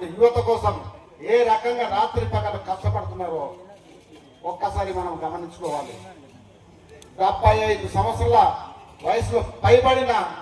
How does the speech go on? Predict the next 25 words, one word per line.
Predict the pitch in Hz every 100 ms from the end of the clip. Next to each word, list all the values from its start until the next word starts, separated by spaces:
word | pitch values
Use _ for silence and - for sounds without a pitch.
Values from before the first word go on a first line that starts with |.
| -
ఒక | 240 -
యువకుడిలాగా | 202 180 233 277 277 262 254 240 - - - - -
మన | 185
నారా | 196 175 180 220 226 -
చంద్రబాబు | - 220 208 196
నాయుడు | 196 190
గారు, | 180 165
ముఖ్యమంత్రి | 185 - 240 233 214
వర్యులు, | 202 185 190 165
గౌరవనీయులు, | 180 214 226 208 185 156 120 - _ _ -
ఆయన | 202 208
ఏ | 180 214 247
రకంగా | 226 240 269 262
రాష్ట్ర | 202 220 247 254 247
అభివృద్ధి | 233 262 269 254
కోసం, | 240 226 202 - - - -
రాష్ట్ర | 208 240 240
ప్రజానికం | 247 277 277 277 269 254
కోసం | 240 226 214 208 170 - - 156
ఏ | 208
రకంగా | 220 208 226 240 247
కష్టపడుతున్నారో | 196 196 214 208 202 190 185 175 160 - -
ఒక్కసారి | 160 170 - 185 185 190 190
మనం | 175 165 -
గమనించుకోవాలి. | 156 165 156 - 156 - 113